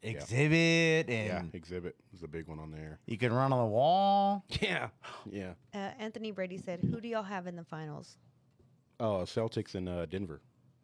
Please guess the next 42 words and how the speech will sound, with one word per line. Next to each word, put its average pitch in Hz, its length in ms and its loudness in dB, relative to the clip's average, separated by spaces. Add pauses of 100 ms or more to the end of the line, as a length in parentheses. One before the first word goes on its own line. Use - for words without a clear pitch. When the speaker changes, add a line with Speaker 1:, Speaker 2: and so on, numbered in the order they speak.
(680)
Speaker 1:
And 87 140 -4
then 87 140 -4
I 87 120 -2
got, 85 360 -4
uh, 85 260 -4
Denver 82 340 -6
winning 80 340 -8
in 73 300 -10
six. - 360 -16 (240)
Speaker 2:
Nah, 71 200 -12
Denver's 71 440 -12
gonna 69 200 -12
win 69 240 -12
it 65 160 -14
in 67 200 -12 (100)
three. 64 460 -8 (800)
Speaker 1:
They - 80 -14
gotta - 280 -12
win - 180 -18
four. - 540 -18 (600)
Speaker 2:
Denver's 71 400 -8
gonna 71 160 -4
win 76 180 -2
in 69 100 -4
four. 76 480 -8 (120)
That 107 120 -4
Speaker 1:
You 110 100 -2
Speaker 2:
big 123 80 2
Speaker 1:
think - 80 2
Speaker 2:
white 139 120 6
Speaker 1:
they're 185 80 0
gonna 147 200 0
sweep 147 420 -4 (360)
Boston? 107 280 -2
Speaker 2:
For - 60 -4
sure, 98 320 0
for 120 540 2
sure. 104 420 -2
Boston 139 380 2
ain't 101 160 2
gone. 101 380 2
Speaker 1:
I, 139 200 0